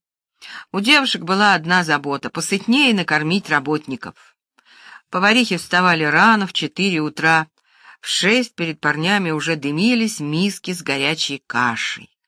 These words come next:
Затем ребята уходили на работу. Девушки мыли посуду, готовили обед, снова посуда, ужин и так до позднего вечера. Во время коротких передышек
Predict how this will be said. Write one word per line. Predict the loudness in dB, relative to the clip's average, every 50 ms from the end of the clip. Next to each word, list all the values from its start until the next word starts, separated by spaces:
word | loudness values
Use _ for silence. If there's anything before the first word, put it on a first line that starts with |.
| _ _ _ _ _ _ _ -20 -20 -20 -18 -16 -14
Затем | -8 -4 -4 -2 -2 0 -2 0 0
ребята | 0 0 0 0 0 0 0 -4
уходили | -4 -2 -2 -2 0 0 -2 -2 -2
на | -2 -2 -2
работу. | 0 0 0 0 0 2 2 2 2 2 2 2 2 2 0 -2 _ _ _ -20 -20 -18 -18 -18 -16 -12
Девушки | -6 0 2 2 2 2 0 -2 0
мыли | 0 2 2 2 0 0
посуду, | 0 -2 -2 -2 -4 -2 -2 0 0 0 0 -2 0
готовили | 0 0 0 0 -2 -2 -2 -2 -2 -2
обед, | -2 -2 -2 -2 0 2 2 2 2 0 -4 -12 _ -20 -20 -20 -20 -18
снова | -14 -8 -4 -2 0 2 2 2 2 0 0
посуда, | 0 2 0 0 0 -2 -2 -2 -2 -2 -2 -4 -6 -6 _
ужин | -2 0 0 2 2 0 0 0 -2 -2 -4 -6 _
и | -6 -6 -6 -6 _ _
так | 2 2 2 2 0 -4
до | -2 -2 -2 -2 _
позднего | -2 0 0 0 0 -2 -4 -6 -6 -6 -6
вечера. | -4 -2 -2 -2 -2 -4 -6 -6 -6 -8 -8 -10 _ _ _ _ _ _ _ _ _ _ _ -6
Во | -2 -2 -2
время | 0 0 0 -2 -2 -2
коротких | 0 0 0 0 -2 -4 -6 -10 -8
передышек | -6 -4 -2 -2 0 0 0 2 2 0 -2 -4 -6